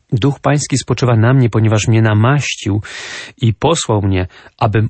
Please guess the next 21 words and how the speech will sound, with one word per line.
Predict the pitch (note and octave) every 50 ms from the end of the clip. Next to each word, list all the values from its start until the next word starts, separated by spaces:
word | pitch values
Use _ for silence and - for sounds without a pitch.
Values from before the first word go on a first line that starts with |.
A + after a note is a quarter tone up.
| - -
ubogim | B2+ A2 F#2+ B2 C#3 C#3 C3+ C3 B2
niósł | A#2 A2+ G#2+
dobrą | G#2 A#2 G2+ G#2+ G#2+ G#2
nowinę, | G2+ G2 F#2 F#2+ F#2 F2 F2+ F2+ A#2 -
więźniom | - G2+ F#2+ G#2+ G#2+ A#2+ B2+ B2+ A#2 G2+ F#2+ F2+ F2
głosił | F2+ F#2+ F2 - A2 G2
wolność, | F#2 G2+ F#2+ F#2 G2 G2 - - - - - - - - -
a | - A#2
niewidomym | A2 A2 G#2+ G#2+ G2+ A2 A2 A2 A2+ A2+
przejrzenie, | A2 - C#3 C3+ B2 - A#2+ G2+ F#2+ G2 - -
abym | - A2+ G#2+ A2 G#2+ G#2+ G2+ - - _ _ _ _ -
uciśnionych | A#2+ G#2+ - - A2+ F#2 - - A#2 A#2 C3 D3 D3+ D3 - -
odsyłał | C3+ A#2+ - - B2+ A#2 A2 G2+
wolnymi, | A2 A2 G#2+ A2 A2+ G#2 G2+ F#2 - _ _ _ _ _ _ _ -
abym | - G#2 G2 G2+ G2 G2 G#2 - _
obwoływał | - - G#2+ G2 G2 G2+ G2 G#2 A2+ A#2+ B2 A#2 A#2 A2 G#2+ G#2 A#2+ - -
rok | - A2 A#2 C#3 C#3 C3+ -
łaski | G#2+ G2 G2+ - - - -
od | G2 -
Pana”. | - - F#2 F#2+ G2+ G#2+ A2+ A#2+ B2+ _ _ _ _ _ _ _ _ _ _ _ _ _ _ _ _ _ _ _ _ _ _ _ _ _ _ _ -
Ten, | - B2 C3 E3 G3 G3 C4 G#3